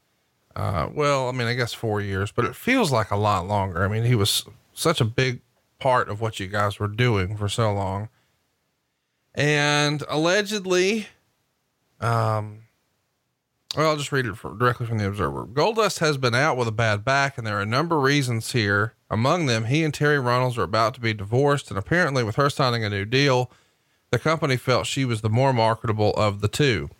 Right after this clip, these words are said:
As a side note, bookers have incredible real-life power, as over the last few years, we've seen four married couples who have booked breakups, the Sullivans, the McMichaels, the Marrows, and the Runnels,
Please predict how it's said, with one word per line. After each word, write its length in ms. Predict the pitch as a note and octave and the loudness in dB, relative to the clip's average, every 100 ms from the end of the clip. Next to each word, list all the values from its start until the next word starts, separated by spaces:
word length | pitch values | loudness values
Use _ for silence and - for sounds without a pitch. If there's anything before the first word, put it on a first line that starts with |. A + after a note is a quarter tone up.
| _ _ _ _ - | _ _ _ _ -4
As 160 | A2 A#2 | 0 2
a 80 | |
side 340 | A2+ F#3+ G#3 E3 | 2 2 2 0
note, 320 | A2+ A2 - | 0 0 -2
bookers 460 | A2+ D#3 F3 F3 D#3 | -2 0 2 0 2
have 160 | C3+ | 0
incredible 580 | A2+ - E3 E3 D3+ B2+ | 0 -2 0 0 0 0
real-life 560 | A2 B2+ C3 A2+ A2+ - | 2 4 4 2 0 -2
power, 460 | G#2+ F2+ D2 G#2 - | -2 -2 -6 -12 -12
as 120 | G2+ | -4
over 220 | A#2+ A2+ | -2 -2
the 240 | A2 G#2 - | -2 -4 -4
last 340 | F#2 B2 C#3 - | 0 0 0 -2
few 120 | C#3+ | -4
years, 440 | B2+ A2+ G#2 G#2 | 0 2 0 0
we've 160 | A2+ A2+ | -2 -2
seen 220 | - G#2 | -2 -6
four 260 | G#2 D3 E3 | -2 0 2
married 400 | C#3 C#3 B2+ - | 2 2 0 0
couples 440 | A2 G#2 F#2 G2 | -2 0 -4 -2
who 100 | A#2+ | -2
have 340 | A2 G#2+ F#2+ A2 | 0 0 -2 0
booked 320 | D#3+ D#3 - | 0 0 -2
breakups, 800 | C#3+ F3 - G#2 G2 - - - _ _ _ _ | 0 2 0 -2 -2 -6 -12 -14 _ _ _ _
the 60 | - | -4
Sullivans, 540 | C3 C3 B2 B2 A#2 | 0 2 0 -2 -4
the 80 | A2 | -4
McMichaels, 680 | F2+ G2+ A2+ A#2+ A#2 A2+ A2 | -4 -2 -2 -2 -4 -4 -6
the 60 | |
Marrows, 500 | G2+ A2 A2+ A2 G#2 | -2 2 2 2 -2
and 100 | G#2+ | -8
the 40 | B1 | -4
Runnels, 540 | A2+ C#3 A2 F#2 G2+ | 0 0 0 -2 -6